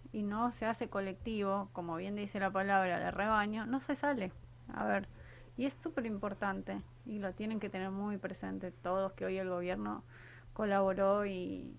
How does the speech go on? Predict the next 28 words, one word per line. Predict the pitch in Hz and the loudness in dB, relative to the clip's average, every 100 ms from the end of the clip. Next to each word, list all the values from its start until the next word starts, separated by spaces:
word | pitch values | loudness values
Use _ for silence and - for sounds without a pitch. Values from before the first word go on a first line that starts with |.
| - | -8
y | 214 214 | -4 -2
rindió | 202 196 196 233 254 269 | -2 -2 2 4 6 4
y | 247 208 202 208 - | 2 -2 -4 -6 -6
estuvo | 202 - 220 220 214 - | -8 -4 -2 -2 -2 -4
a | 220 | -6
la | |
altura | 214 208 247 226 | -6 0 2 2
de | 208 | 0
la | 196 | -2
situación. | 220 214 202 - 208 202 - - - - - - - - | -4 -4 -6 -4 -6 -8 -14 -18 -18 -18 -18 -18 -16 -10
Porque | 196 220 | -8 -4
no | 226 | -2
es | |
fácil, | 214 196 208 196 | 0 0 -2 -8
como | 208 208 | -6 -6
decíamos | 202 208 202 196 202 | -6 -4 -4 -4 -4
antes, | 202 208 196 | -4 -4 -6
después | 175 196 190 | -6 -6 -4
de | |
una | 185 175 | -4 -4
pandemia | 180 180 185 208 202 202 | -4 -4 -4 -4 -4 -2
o | 190 - - - - - - - | -2 -4 -14 -18 -18 -18 -14 -2
dentro | 226 254 226 214 | 6 6 6 2
de | 202 | 2
una | 196 | 2
pandemia, | 196 190 196 208 208 196 | 2 0 0 0 0 0
un | 180 202 | 0 -2
gobierno. | 196 190 185 - | 0 0 0 -4